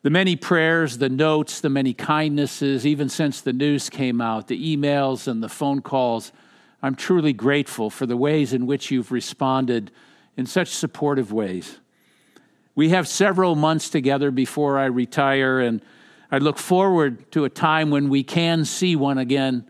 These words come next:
w-, see one another again personally and face-to-face, and when we can celebrate all that God has done these last fifteen years. This week, you'll receive some information from the session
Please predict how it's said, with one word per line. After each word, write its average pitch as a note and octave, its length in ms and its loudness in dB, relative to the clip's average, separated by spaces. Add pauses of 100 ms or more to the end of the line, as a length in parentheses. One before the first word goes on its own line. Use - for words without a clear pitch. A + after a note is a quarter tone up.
w-, - 460 -6
see F#3+ 200 0
one E3 240 4
another D3+ 400 2
again B2 460 -2 (600)
personally A#2+ 720 -2
and G#2 100 -8
face-to-face, A#2 880 -6
and A2+ 120 -4
when B2 220 -2
we B2+ 140 0
can A#2 200 -4
celebrate C#3 680 0
all C#3 240 2
that A#2+ 180 -6
God B2 260 0
has A2+ 180 -4
done B2 280 -2
these A2 180 -4
last A2+ 280 -6
fifteen A2 420 -6
years. G2+ 360 -8 (1000)
This F3+ 200 2
week, F3+ 300 4
you'll D#3+ 180 4
receive D#3+ 500 2
some D3+ 220 0
information D3 720 0
from C3+ 240 -2
the A#2+ 80 -4
session A#2+ 640 -2